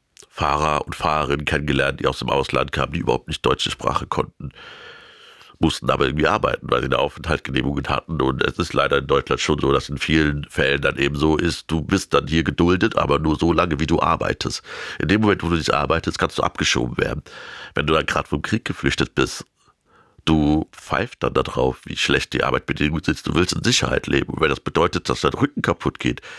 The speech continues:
dass du deine mentale Gesundheit kaputt geht, dass deine Lunge vielleicht kaputt geht, dann ist das egal. Hauptsache, deine Familie kriegt irgendwie das Geld dann,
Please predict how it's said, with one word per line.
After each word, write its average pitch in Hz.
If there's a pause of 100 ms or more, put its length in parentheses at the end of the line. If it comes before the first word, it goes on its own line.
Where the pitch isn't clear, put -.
(180)
dass -
du -
deine 67
mentale 71
Gesundheit 92
kaputt -
geht, -
dass 65
deine 64
Lunge 131
vielleicht -
kaputt -
geht, 71
dann -
ist -
das -
egal. 85
Hauptsache, -
deine 62
Familie 82
kriegt -
irgendwie 80
das 76
Geld 82
dann, 104